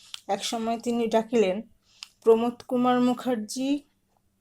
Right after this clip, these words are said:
ক্লাসের বিভিন্ন দুই দিক হইতে সমস্বরে দুইটি ভি-, বিভিন্ন কণ্ঠ সাড়া দিল, "প্রেজেন্ট স্যার।"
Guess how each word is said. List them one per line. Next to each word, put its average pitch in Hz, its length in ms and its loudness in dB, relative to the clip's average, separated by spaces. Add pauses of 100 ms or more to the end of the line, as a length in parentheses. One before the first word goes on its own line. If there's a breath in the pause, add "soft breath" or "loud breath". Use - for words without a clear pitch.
(680)
ক্লাসের 269 420 0
বিভিন্ন 277 500 4
দুই 220 220 0
দিক 240 260 -2
হইতে 254 240 0
সমস্বরে 226 760 -2
দুইটি 214 340 -6
ভি-, 220 300 -8
বিভিন্ন 220 540 -6
কণ্ঠ 233 300 -4
সাড়া 185 400 -4
দিল, 175 280 -6 (1200 soft breath)
"প্রেজেন্ট 262 400 4
স্যার।" 226 360 2